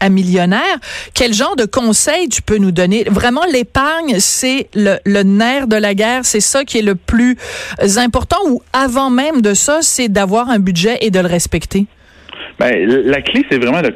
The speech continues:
Speaker 2: commencer tôt, tôt, tôt. Et c'est pour ça que notre
Speaker 1: Ouais.
Speaker 2: livre s'adressait surtout aux jeunes, aux milléniaux, parce que, tu sais, il y a des gens qui ont, qui ont, qui ont quarante ans, cinquante ans, puis qui, qui se retrouvent aujourd'hui, puis qui n'ont pas épargné, ils ont juste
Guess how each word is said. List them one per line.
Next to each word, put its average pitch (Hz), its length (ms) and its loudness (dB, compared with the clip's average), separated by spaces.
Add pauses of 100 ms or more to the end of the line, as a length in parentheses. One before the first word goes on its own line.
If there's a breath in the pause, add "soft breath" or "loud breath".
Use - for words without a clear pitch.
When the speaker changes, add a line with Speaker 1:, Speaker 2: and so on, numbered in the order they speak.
(120)
Speaker 2:
commencer 135 600 0 (160)
tôt, 143 200 0 (160)
tôt, 120 260 0
tôt. 135 200 2
Et 113 80 0
c'est 143 100 -2
pour - 120 -10
ça 220 100 -2
que - 100 -4
notre - 140 0
Speaker 1:
Ouais. - 60 -4 (100)
Speaker 2:
livre 185 140 -2
s'adressait 110 600 0 (580 loud breath)
surtout 175 320 0
aux 127 220 2
jeunes, 143 220 0
aux 123 80 4
milléniaux, 127 640 2
parce 98 220 -4
que, 123 80 0
tu 113 80 -2 (540 loud breath)
sais, 220 60 0
il 202 40 0
y - 20 0
a 135 180 2
des 127 100 0
gens 196 140 2
qui 147 100 -2
ont, 110 220 2
qui - 160 -2
ont, 113 140 2
qui 123 100 -6
ont 110 140 2
quarante 117 480 -2
ans, 156 300 2 (120)
cinquante 113 420 0
ans, 160 240 2
puis - 100 -16
qui, - 500 -12
qui 107 40 -4
se 107 80 -6
retrouvent 151 260 0
aujourd'hui, 117 420 0
puis - 120 -10
qui 120 80 0
n'ont 101 100 0
pas 156 160 0
épargné, 117 580 0
ils 117 80 2
ont 101 160 0
juste 147 180 0